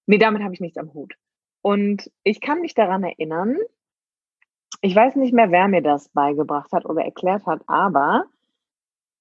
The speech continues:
ich weiß, dass ich gelernt habe in meinem Yoga-Weg, dass sich die Frage, ob ein Mensch spirituell ist,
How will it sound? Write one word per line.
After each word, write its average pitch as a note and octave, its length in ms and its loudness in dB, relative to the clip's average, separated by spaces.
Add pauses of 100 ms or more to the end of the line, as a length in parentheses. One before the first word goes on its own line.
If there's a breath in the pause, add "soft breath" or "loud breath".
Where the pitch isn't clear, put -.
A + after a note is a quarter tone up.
(320)
ich F#3 160 -2
weiß, B3+ 260 4
dass G#3 160 2
ich - 200 -6
gelernt G#3 440 0
habe F3 200 0
in E3+ 60 -4
meinem E3 220 -4
Yoga-Weg, D#3+ 680 -2 (200)
dass F#3 200 0
sich F#3 120 -14
die F#3 120 -4
Frage, G#3+ 680 0
ob D#3 120 -2
ein E3+ 160 0
Mensch G3+ 240 -2
spirituell G3+ 720 0
ist, G3+ 380 0